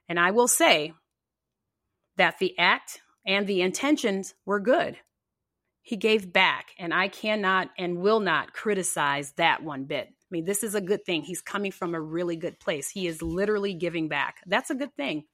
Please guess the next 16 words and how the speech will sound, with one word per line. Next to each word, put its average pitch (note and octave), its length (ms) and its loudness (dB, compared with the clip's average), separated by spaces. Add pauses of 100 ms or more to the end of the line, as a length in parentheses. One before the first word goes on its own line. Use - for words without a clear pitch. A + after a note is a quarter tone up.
(120)
I F3+ 120 -2
won't G#3+ 200 -2
criticize D#3 520 -6
that. C#3 200 -8 (800)
I A3+ 160 6
Promise A#3 420 2
School, E3 400 -2
or D#3 160 -2
I D#3+ 140 4
P F#3 240 -2
S, D3 320 0 (280)
is G3 160 0
a F3+ 120 2
public A3 560 2
elementary F3 560 -2
school. - 480 -10